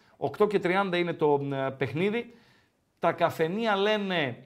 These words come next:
ότι η Αλαβές θα βγάλει διπλό, γιατί η Κάδιθ χρωστάει πριν από δεκαπέντε μήνες, στο φινάλε όχι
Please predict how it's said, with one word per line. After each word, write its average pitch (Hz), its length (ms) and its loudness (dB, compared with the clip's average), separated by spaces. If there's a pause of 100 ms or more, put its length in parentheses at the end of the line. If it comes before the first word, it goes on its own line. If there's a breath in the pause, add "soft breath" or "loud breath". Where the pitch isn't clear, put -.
(120)
ότι 160 220 0
η 160 40 4
Αλαβές 151 380 4
θα 180 120 0
βγάλει 190 320 0
διπλό, 165 640 0
γιατί 165 500 -6
η 170 120 -6
Κάδιθ 185 460 -2
χρωστάει 160 800 0 (380 soft breath)
πριν 170 160 0
από 180 180 2
δεκαπέντε 165 640 0
μήνες, 147 540 -4
στο - 220 -8
φινάλε 180 380 -2
όχι 185 160 -2